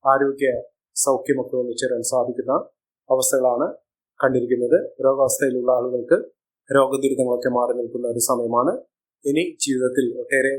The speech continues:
ഉയർച്ചകൾ ഉണ്ടാകുന്ന, സാമ്പത്തിക അഭിവൃദ്ധി വന്നു ചേരുന്ന ഒരു സാഹചര്യങ്ങളാണ് കണ്ടിരിക്കുന്നത്. പണം സ്വരൂപിക്കാൻ സാധിക്കുന്ന ഒരു സമയമൊക്കെ വന്നു ചേരുന്നു. സമ്പാദ്യം വർദ്ധിക്കുന്നു. ഒട്ടുമിക്ക കാര്യങ്ങളിലും ഇവർക്ക് നേട്ടങ്ങൾ ഉണ്ടാകുന്ന സാഹചര്യങ്ങളാണ് കണ്ടിരിക്കുന്നത്. അനുഗ്രഹത്തിന്റെ വർഷം തന്നെ,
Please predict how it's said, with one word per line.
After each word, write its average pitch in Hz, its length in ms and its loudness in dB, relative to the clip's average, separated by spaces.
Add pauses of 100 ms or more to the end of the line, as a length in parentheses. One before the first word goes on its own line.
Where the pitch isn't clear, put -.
ഉയർച്ചകൾ 123 420 -2
ഉണ്ടാകുന്ന, 117 340 -4 (180)
സാമ്പത്തിക 131 440 0
അഭിവൃദ്ധി 127 400 -2
വന്നു 123 240 -6
ചേരുന്ന 120 260 -4 (140)
ഒരു 123 160 -10
സാഹചര്യങ്ങളാണ് 120 580 -4 (100)
കണ്ടിരിക്കുന്നത്. 120 520 -2 (180)
പണം 135 220 0 (100)
സ്വരൂപിക്കാൻ 127 540 0 (140)
സാധിക്കുന്ന 127 440 -2
ഒരു 120 140 -6
സമയമൊക്കെ 120 480 -4
വന്നു 117 180 -6
ചേരുന്നു. 127 280 0 (580)
സമ്പാദ്യം 139 460 2
വർദ്ധിക്കുന്നു. 123 400 0 (520)
ഒട്ടുമിക്ക 151 360 2 (120)
കാര്യങ്ങളിലും 123 440 2 (140)
ഇവർക്ക് 120 280 -2
നേട്ടങ്ങൾ 120 380 -4
ഉണ്ടാകുന്ന 120 380 -2 (240)
സാഹചര്യങ്ങളാണ് 120 640 -2 (120)
കണ്ടിരിക്കുന്നത്. 120 480 -2 (180)
അനുഗ്രഹത്തിന്റെ 123 600 0 (140)
വർഷം 120 260 -4 (100)
തന്നെ, 117 220 -4